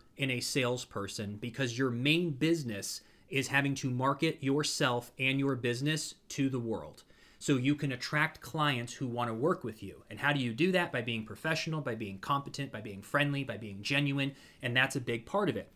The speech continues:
So a lot of realtors' time is spent marketing to attract leads, to work with clients.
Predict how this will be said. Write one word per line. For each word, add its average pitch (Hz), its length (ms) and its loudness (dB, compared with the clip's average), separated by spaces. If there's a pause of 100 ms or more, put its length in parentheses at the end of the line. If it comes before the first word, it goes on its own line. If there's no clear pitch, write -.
So 143 180 0
a 127 40 2
lot 165 280 2
of 185 80 2
realtors' 156 540 0
time 107 500 0 (140)
is 127 200 -2
spent 120 400 0
marketing 117 680 0 (240)
to 123 140 0
attract 151 480 -2
leads, 127 440 0 (100)
to 127 100 -4
work 117 280 0
with 123 160 -4
clients. 190 460 -2